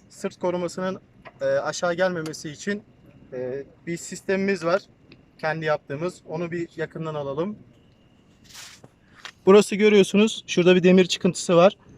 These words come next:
Buraya biz bir sürgü yaptık. Buradaki deliğe geçirdiğimizde bu sallanmıyor ve ön tarafa düşmüyor. Sürgüyü çektiğimizde şuradaki gizli kısımdan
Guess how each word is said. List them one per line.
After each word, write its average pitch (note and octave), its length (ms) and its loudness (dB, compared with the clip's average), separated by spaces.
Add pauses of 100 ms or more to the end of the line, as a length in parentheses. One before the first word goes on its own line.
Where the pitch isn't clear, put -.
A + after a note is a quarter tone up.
(200)
Buraya F#3 280 6
biz E3+ 160 -2
bir G#3+ 160 0
sürgü F3 360 -10
yaptık. F3+ 400 -4 (600)
Buradaki E3+ 400 -2
deliğe D#3+ 240 -2
geçirdiğimizde D#3 840 -4 (420)
bu D3+ 80 -2
sallanmıyor F3 800 0 (120)
ve F3 300 2
ön F3+ 180 0
tarafa E3+ 380 -2
düşmüyor. E3+ 460 -4 (540)
Sürgüyü F#3+ 440 -4
çektiğimizde G3+ 760 -4 (360)
şuradaki D#3 500 -8
gizli D3+ 280 -6
kısımdan E3+ 520 -6